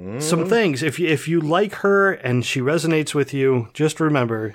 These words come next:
Speaker 1: she, she is hesitant to call vaccines beneficial. She's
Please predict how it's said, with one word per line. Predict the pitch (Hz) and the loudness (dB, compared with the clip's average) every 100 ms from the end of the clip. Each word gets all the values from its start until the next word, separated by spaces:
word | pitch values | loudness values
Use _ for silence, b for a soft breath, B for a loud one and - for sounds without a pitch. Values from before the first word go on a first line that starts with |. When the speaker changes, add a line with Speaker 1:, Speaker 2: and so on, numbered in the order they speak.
| - | -6
Speaker 1:
she, | - 143 135 - _ | -2 -2 -2 -8 _
she | - - 135 - _ _ - | -6 -4 -4 -6 _ _ -4
is | 143 123 | -4 -4
hesitant | - 214 214 208 214 208 _ | -2 0 2 2 0 -4 _
to | - | -10
call | 147 170 170 | -2 0 2
vaccines | 156 156 - 165 165 143 | 2 0 0 0 0 0
beneficial. | 143 160 160 160 - 151 151 _ _ - | -2 -2 0 0 0 -4 -4 _ _ -4
She's | 147 | -2